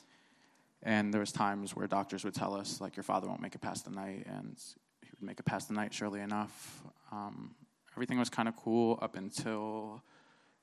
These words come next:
April fourteenth, which was about six months into it. Um, I, he had to be intubated one more time, and I looked at him in the face that day, and I was like, "This is no way for anyone to live." And for the first time,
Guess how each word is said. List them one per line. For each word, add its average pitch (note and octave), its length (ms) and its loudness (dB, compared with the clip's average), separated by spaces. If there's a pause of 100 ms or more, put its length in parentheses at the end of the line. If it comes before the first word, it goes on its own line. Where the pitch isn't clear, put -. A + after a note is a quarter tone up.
(140)
April A2 260 -2
fourteenth, G2+ 1080 -2
which - 180 -4
was F#2 100 -2
about F#2 180 0
six - 200 -2
months G#2+ 260 2
into D3 380 4
it. B2 320 6
Um, G2+ 720 -4 (800)
I, G#2+ 220 2 (120)
he - 220 -2
had G#2+ 160 2
to G2 80 -10
be G2 100 -2
intubated G2+ 520 0
one G2+ 120 -2
more G#2 140 -2
time, G2+ 440 -4 (120)
and G2 280 -6
I F#2+ 100 -2
looked G2 200 -6
at F#2+ 120 -4
him G#2 120 -4
in F#2+ 180 -4
the G2 60 -6
face G2 300 -6
that G2+ 180 -6
day, G2+ 140 -6
and G2 120 -6
I F#2+ 60 -6
was G2+ 100 -8
like, F#2+ 120 -12
"This - 160 -10
is - 180 -10 (140)
no F2+ 160 -4
way F#2+ 160 0
for F#2 120 -6
anyone G#2+ 320 -2
to - 120 -4
live." A2+ 420 -2 (760)
And - 80 -10
for F#2+ 100 -6
the F#2+ 60 -4
first G2+ 300 -2
time, F#2+ 220 -2